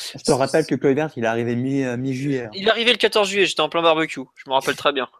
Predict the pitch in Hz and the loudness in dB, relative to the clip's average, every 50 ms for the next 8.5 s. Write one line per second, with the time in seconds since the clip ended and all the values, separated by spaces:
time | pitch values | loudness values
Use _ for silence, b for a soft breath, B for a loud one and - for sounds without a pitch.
0 | _ _ B B B B B B _ - 117 - - - 131 127 135 135 127 117 | _ _ B B B B B B _ 0 0 2 4 6 8 8 10 10 8 6
1 | 107 104 104 - - - 190 185 170 - - 170 160 160 147 147 143 - - 135 | 4 2 0 0 2 4 4 4 4 4 2 2 2 2 2 0 -2 -2 0 0
2 | 127 127 123 123 120 123 120 - - 101 127 143 143 143 135 127 123 - 143 - | 0 0 -2 -4 -4 -6 -6 -6 -6 -2 0 2 4 6 6 4 4 4 4 4
3 | - 147 131 - 135 131 123 - 135 120 123 123 127 131 127 123 113 127 120 - | 6 4 6 6 4 2 4 4 4 6 6 6 6 4 4 2 2 2 2 2
4 | 135 135 135 123 113 107 101 - 120 113 110 113 123 127 120 - - 113 104 - | 4 4 2 2 0 -2 -2 -2 -2 0 0 2 0 0 -2 -4 -6 -6 -4 0
5 | 117 110 107 104 - 110 107 - - 107 104 - - 117 107 101 98 92 90 92 | 0 0 0 2 0 0 0 -2 -4 -8 -8 -6 -4 -4 -2 -2 -4 -4 -6 -10
6 | 92 98 101 98 101 98 101 95 208 202 180 - - 110 185 180 - 269 240 - | -10 -8 -4 -2 0 2 2 2 2 2 2 0 2 2 2 2 0 -2 0 2
7 | 170 139 147 170 196 190 190 170 - - 165 - - 175 - - 254 247 196 156 | 4 4 4 4 4 2 2 0 0 0 0 -2 -2 -2 0 2 2 4 4 4
8 | 147 139 131 135 135 139 - 156 156 156 | 4 4 4 4 2 2 4 4 4 4